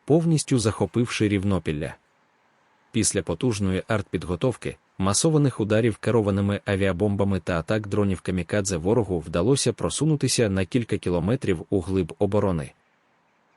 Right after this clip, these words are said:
Попри складні умови, підрозділи су вчасно відійшли на укріплені позиції, зберігши більшість особового складу і техніки.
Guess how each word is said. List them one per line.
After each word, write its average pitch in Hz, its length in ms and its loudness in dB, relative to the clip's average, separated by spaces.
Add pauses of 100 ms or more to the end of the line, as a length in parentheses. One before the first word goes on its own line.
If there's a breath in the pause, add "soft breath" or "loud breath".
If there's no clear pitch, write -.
(100)
Попри 98 320 2
складні 92 440 0
умови, 98 440 0 (240)
підрозділи 110 580 2
су 120 320 2
вчасно 110 520 -2
відійшли 98 480 0
на 104 140 2
укріплені 90 520 -2
позиції, 95 640 -2 (140)
зберігши 98 580 0
більшість 113 580 -2
особового 98 600 0
складу 92 440 0
і 101 60 0
техніки. 76 580 -6